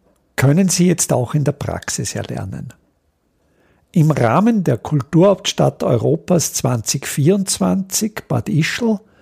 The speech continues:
bieten wir Ihnen im Salzkammergut heuer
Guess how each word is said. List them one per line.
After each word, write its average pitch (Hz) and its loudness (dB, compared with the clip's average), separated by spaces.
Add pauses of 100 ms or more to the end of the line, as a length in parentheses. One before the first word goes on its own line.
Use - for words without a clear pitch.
(760)
bieten 208 2
wir 208 6
Ihnen 196 0
im 143 0
Salzkammergut 180 0
heuer 196 2